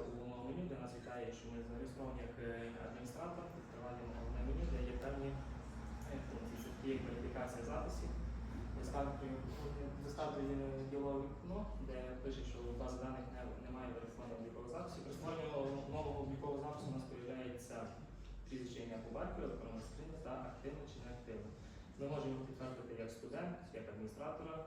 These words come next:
або як викладача, або видалити обліковий запис. Також є фільтрація, тобто, якщо буде багато записів, ми можемо, е, по прізвищу, ім'я, по батькові шукати.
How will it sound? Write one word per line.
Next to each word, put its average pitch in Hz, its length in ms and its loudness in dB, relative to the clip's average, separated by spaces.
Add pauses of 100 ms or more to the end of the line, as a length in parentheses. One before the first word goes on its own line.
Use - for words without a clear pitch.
(260)
або 123 120 -4 (100)
як 127 100 -4
викладача, 117 360 -4 (140)
або 135 220 -2
видалити 117 400 -2
обліковий 113 460 -4
запис. - 220 -4 (100)
Також 131 180 -2 (120)
є - 100 -4
фільтрація, - 460 0 (420)
тобто, 135 240 0
якщо 131 240 -4
буде 131 200 2
багато 127 260 4 (360)
записів, - 320 0
ми - 120 -2
можемо, 117 260 -2 (720)
е, 113 220 -2
по 117 120 -4
прізвищу, 127 360 0
ім'я, 117 180 -6
по 117 120 -4
батькові 117 340 -2 (100)
шукати. 113 400 -4